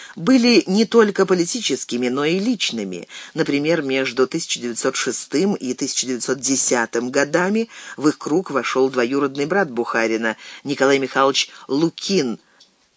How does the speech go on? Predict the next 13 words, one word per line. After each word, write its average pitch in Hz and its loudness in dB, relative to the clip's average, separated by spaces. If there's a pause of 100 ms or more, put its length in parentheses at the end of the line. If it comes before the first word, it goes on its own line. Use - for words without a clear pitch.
(240)
Молодой 190 8
большевистский 139 0
публицист 135 0
и 247 2
будущий 269 2
советский 233 2
историк. 98 -2 (320)
Бухарин 160 2 (240)
вскоре 285 4
женился 254 2
на 254 2
сестре 214 2
Лукина, 120 2